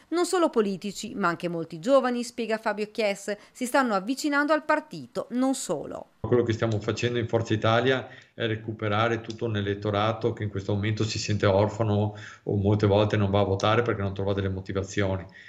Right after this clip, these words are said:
Speaker 2: In Forza Italia stiamo cercando di ridarle partendo dai programmi, partendo dagli uomini sul territorio. Poi se questi programmi attraggono anche persone di altri partiti, ben venga, ma noi sicuramente non facciamo scouting sugli altri partiti.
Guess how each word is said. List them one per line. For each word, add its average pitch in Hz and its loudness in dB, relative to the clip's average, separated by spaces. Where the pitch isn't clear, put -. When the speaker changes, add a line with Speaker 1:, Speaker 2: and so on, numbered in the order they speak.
Speaker 2:
In 104 -8
Forza 110 2
Italia 113 4
stiamo 110 -4
cercando 107 -2
di 104 -2
ridarle 113 2
partendo 104 -4
dai 104 -2
programmi, 104 -2
partendo 101 -4
dagli 98 0
uomini 101 2
sul 101 -4
territorio. 113 4
Poi 127 4
se 120 0
questi 131 2
programmi 123 0
attraggono 117 0
anche 113 -2
persone 110 -4
di 107 0
altri 110 0
partiti, 120 2
ben 113 2
venga, 123 2
ma 120 0
noi 104 0
sicuramente 104 -4
non 101 -2
facciamo 98 -6
scouting 95 -2
sugli 95 -8
altri 87 -6
partiti. - -10